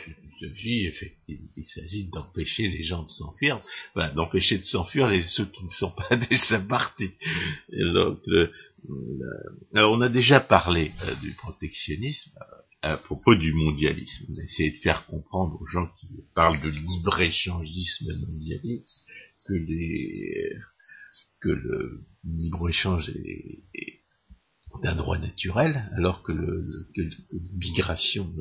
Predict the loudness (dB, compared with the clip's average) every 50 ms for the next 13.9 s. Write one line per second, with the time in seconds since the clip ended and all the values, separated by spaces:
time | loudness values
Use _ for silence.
0 | -8 -10 -12 -20 -16 _ -4 -4 -4 -2 -4 -2 0 2 2 4 2 2 2 0
1 | -2 0 2 2 2 2 2 -2 -8 0 2 4 4 6 4 4 4 2 2 2
2 | 4 6 8 10 10 10 10 8 8 4 4 4 4 6 6 6 6 4 -6 -8
3 | 0 4 4 4 4 2 -2 -4 -4 -2 -2 -2 -2 -2 -6 -10 _ -8 -6 -6
4 | -6 -8 -10 -10 -10 -12 -12 -14 -16 -20 -20 _ _ _ _ 2 2 2 2 2
5 | 6 8 8 8 8 4 4 4 4 4 6 6 4 4 6 4 4 4 4 0
6 | -4 -6 -8 -10 -12 -16 _ 2 2 2 2 2 2 4 4 2 0 -4 -8 -10
7 | -12 -16 -16 -14 -12 -10 -6 -4 -4 -4 -4 -4 -6 -8 -6 -6 -6 -6 -6 -4
8 | -4 -4 -4 -4 -6 -8 -10 -8 -10 -12 -8 -4 4 8 8 8 6 4 -8 -10
9 | -10 -10 -12 _ -6 -6 -4 2 2 6 6 6 6 4 2 2 2 0 4 6
10 | 6 6 8 6 4 2 2 0 -8 -10 -4 4 4 4 4 4 -2 -8 -14 -14
11 | -14 -14 -10 _ -6 -4 -4 -4 -6 -8 _ _ _ _ -20 _ _ _ _ -6
12 | -6 -6 -8 -10 -10 -10 -8 _ -2 0 2 2 0 -2 -4 -4 -4 -4 -4 -6
13 | -6 -8 -8 -6 -6 -6 -4 -4 -2 -2 -4 -6 -6 -8 -10 -10 -12